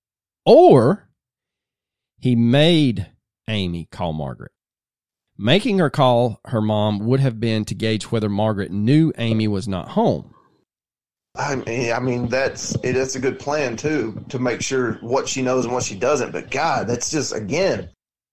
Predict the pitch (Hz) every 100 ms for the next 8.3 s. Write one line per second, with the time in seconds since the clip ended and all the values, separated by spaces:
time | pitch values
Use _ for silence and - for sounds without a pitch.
0 | _ _ _ - 139 - 101 - - 131
1 | 160 139 127 120 - 151 160 110 107 110
2 | 113 143 143 107 - 120 131 101 117 107
3 | 90 - - 123 120 - _ 98 104 104
4 | 98 95 87 85 82 _ _ _ _ _
5 | _ _ _ - - 143 139 139 - -
6 | - _ 117 135 160 220 254 196 170 147
7 | 131 127 147 135 - - 165 - - 143
8 | 143 127 -